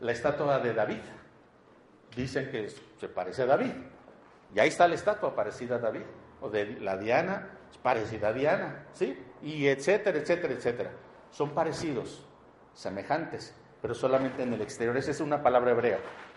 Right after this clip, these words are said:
La segunda palabra es la palabra demut. La palabra demut significa que eres parecido en el interior.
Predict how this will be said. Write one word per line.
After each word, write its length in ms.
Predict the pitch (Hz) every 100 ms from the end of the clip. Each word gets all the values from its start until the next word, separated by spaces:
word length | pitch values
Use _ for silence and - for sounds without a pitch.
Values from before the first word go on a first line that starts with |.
| - -
La 120 | 117 127
segunda 440 | 151 151 202 202
palabra 680 | 156 143 156 202 214 - - - -
es 360 | 131 139 139
la 160 | 127 117
palabra 460 | 117 120 127 127 117
demut. 400 | 123 151 135 - - - - - - - - -
La 180 | 110 -
palabra 340 | 113 139 202
demut 320 | 208 185 156 151 - - - _ _
significa 640 | - 127 123 120 147 151 -
que 60 |
eres 180 | 147 139
parecido 600 | - 110 101 175 175 185 185 - - - - - -
en 180 | 113 113
el 160 | 110 110
interior. 580 | 117 113 - 110 135